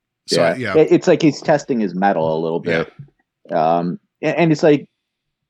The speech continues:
Speaker 2: I also felt within those lines that he's saying to him that he's kinda saying, like, "If, if you leave, no one cares about you, too." Like,
Speaker 1: Yeah.
Speaker 2: that's what it felt like to me.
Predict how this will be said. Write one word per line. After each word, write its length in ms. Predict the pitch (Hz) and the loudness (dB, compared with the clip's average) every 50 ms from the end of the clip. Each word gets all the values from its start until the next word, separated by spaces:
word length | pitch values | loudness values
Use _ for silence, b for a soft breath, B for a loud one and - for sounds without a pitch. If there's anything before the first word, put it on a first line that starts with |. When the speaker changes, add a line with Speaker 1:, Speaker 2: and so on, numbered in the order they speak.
| _ _ - - - - 147 - - | _ _ -20 -20 -12 -10 -10 -2 0
Speaker 2:
I 140 | 160 170 180 | 2 4 4
also 340 | 190 196 185 - 196 156 | 4 4 2 0 -6 -6
felt 280 | - - 151 135 127 - | -2 0 0 0 0 -2
within 360 | 113 113 107 98 120 120 117 | -4 -4 -2 -2 -2 -2 0
those 260 | 110 104 98 87 - | 0 0 -2 -4 -6
lines 380 | - 90 95 101 101 98 95 - | -6 -4 -2 -2 0 -2 -2 -2
that 100 | 90 82 | -4 -4
he's 180 | 85 82 82 - | -4 -6 -8 -4
saying 360 | - 107 107 107 98 90 85 - | -2 0 0 2 0 0 -2 -4
to 120 | - 80 | -6 -6
him 280 | 151 82 82 - - - _ _ - | -4 -4 -4 -4 -6 -8 _ _ -2
that 120 | 92 90 | 0 0
he's 180 | 92 - - - _ | 0 -2 -2 -6 _
kinda 260 | - - 151 156 151 202 | -4 -2 0 0 0 0
saying, 220 | - 135 131 117 101 | 0 2 2 2 2
like, 180 | 98 90 - _ _ _ _ _ _ | 2 0 -2 _ _ _ _ _ _
"If, 180 | - 110 110 - - | 0 0 0 0 -2
if 180 | 98 104 104 - - | -4 -4 -4 -2 0
you 240 | 107 143 196 147 | 2 2 4 4
leave, 340 | 104 110 139 143 110 95 90 - _ _ _ - | 4 4 4 6 4 4 2 -2 _ _ _ -4
no 180 | 87 101 123 | 0 0 0
one 160 | 131 104 78 | 0 0 -4
cares 340 | - - 98 101 101 87 69 69 | -4 -4 -2 0 0 0 -2 -6
about 400 | 71 - 69 62 65 - - - | -6 -4 -4 -4 -4 -6 -8 -10
you, 140 | - - - _ | -10 -10 -12 _
too." 300 | - 98 85 73 69 - - _ | -2 -2 0 0 -2 -4 -8 _
Like, 120 | - 98 - | -2 0 0
Speaker 1:
Yeah. 180 | 143 120 107 107 | 0 0 -2 0
Speaker 2:
that's 280 | - 135 147 160 - | 2 2 2 2 2
what 100 | - 156 | -2 -2
it 100 | 113 92 - _ | -2 -2 -4 _
felt 220 | 113 104 101 - | -2 -2 -2 -2
like 240 | 82 76 73 73 _ | -6 -10 -10 -12 _
to 80 | - 78 | -16 -12
me. 240 | 76 73 73 76 | -12 -10 -10 -12